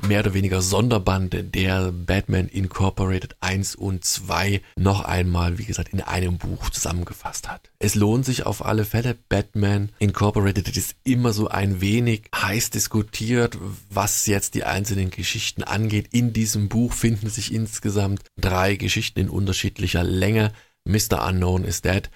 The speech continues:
The Scorpion Tango und The Leviathan Strikes. Hinzu kommt, und das ist halt die Besonderheit beziehungsweise das eigentlich Tolle an diesem Buch, es ist eine Vielzahl von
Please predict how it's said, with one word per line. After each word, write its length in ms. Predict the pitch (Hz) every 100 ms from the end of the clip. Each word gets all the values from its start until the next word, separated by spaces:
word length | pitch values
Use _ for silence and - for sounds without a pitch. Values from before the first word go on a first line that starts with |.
| _ _ _
The 80 | 90
Scorpion 560 | - 95 95 - 92 87
Tango 440 | 104 104 104 98 - -
und 420 | 110 110 107 -
The 140 | - 90
Leviathan 800 | 90 95 90 - - 92 95 98
Strikes. 720 | - - 92 82 85 - - -
Hinzu 380 | 117 120 156 160
kommt, 400 | 123 131 151 -
und 160 | 110
das 120 | 107 -
ist 380 | 113 - 110
halt 340 | 104 110 110 -
die 140 | 104
Besonderheit 640 | 104 101 98 113 101 95 -
beziehungsweise 880 | 87 - 104 95 92 - 80 90 92
das 240 | 95 -
eigentlich 840 | 90 90 87 95 87 92 - - - -
Tolle 360 | 95 101 101
an 280 | 92 95 92
diesem 460 | 95 95 92 92 90
Buch, 380 | 98 101 - -
es 260 | 104 - -
ist 400 | - 104 - -
eine 180 | 107 104
Vielzahl 580 | - 131 143 - 101 107
von 340 | - 101 95